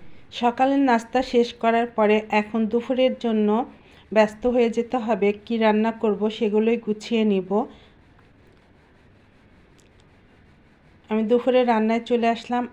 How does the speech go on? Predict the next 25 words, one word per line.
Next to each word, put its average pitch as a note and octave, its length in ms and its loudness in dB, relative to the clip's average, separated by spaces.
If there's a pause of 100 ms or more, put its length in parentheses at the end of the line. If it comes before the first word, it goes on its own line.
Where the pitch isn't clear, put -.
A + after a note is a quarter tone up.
আজকে G#3 460 -6 (100)
ডাল G3+ 280 4 (160)
দিয়ে A3+ 240 0 (280)
মিষ্টি A3 340 -4
কুমড়া A#3 340 -2 (120)
শাকটা G#3 440 -4 (680)
ছাদে G#3+ 340 -2
থেকে A3+ 240 -6
নিয়ে A3 220 2
আসা G#3 240 -4
হয়েছিল, A3 480 -4 (720)
এটা G#3+ 280 0
দিয়ে A#3 260 -2 (100)
আজকে G#3 320 -6
রান্নাটা G#3 440 -2 (100)
করলাম। G3+ 340 -2 (640)
অল্প G#3+ 280 2
একটু A#3 260 -4
মসুরের A3 460 -4
ডাল G3+ 260 0
দিয়ে A#3+ 200 -2
শাকটা A3 560 -8 (560)
মাখিয়ে G#3 440 -2
বসিয়ে A3 360 -2
দিয়েছিলাম, A3 520 -4